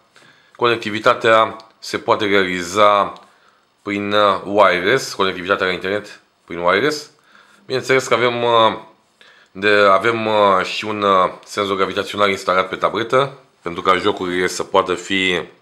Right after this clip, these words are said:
imediat. Vă voi arăta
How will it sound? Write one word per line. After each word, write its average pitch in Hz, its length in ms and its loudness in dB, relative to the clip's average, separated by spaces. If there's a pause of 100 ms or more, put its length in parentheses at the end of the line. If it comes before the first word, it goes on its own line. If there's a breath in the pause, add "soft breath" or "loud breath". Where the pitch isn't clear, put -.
(2000 soft breath)
imediat. 101 520 0
Vă 110 120 -4
voi 95 120 4
arăta 95 480 2